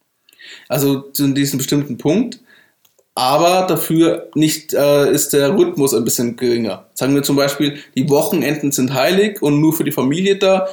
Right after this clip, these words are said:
und jedes Wochenende mache ich dann was Größeres mit meiner Familie.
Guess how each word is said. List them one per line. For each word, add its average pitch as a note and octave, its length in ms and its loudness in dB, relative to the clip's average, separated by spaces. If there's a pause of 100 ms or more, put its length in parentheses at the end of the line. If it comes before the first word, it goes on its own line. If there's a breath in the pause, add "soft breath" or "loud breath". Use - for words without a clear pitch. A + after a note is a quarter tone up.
(120)
und C#3 120 0
jedes E3 360 2
Wochenende D3 580 2
mache C#3+ 240 0
ich D3 80 -2
dann C#3 160 0
was C3+ 160 -2
Größeres C3+ 460 0
mit A2 120 -12
meiner G#2+ 160 -4
Familie. G2+ 560 -6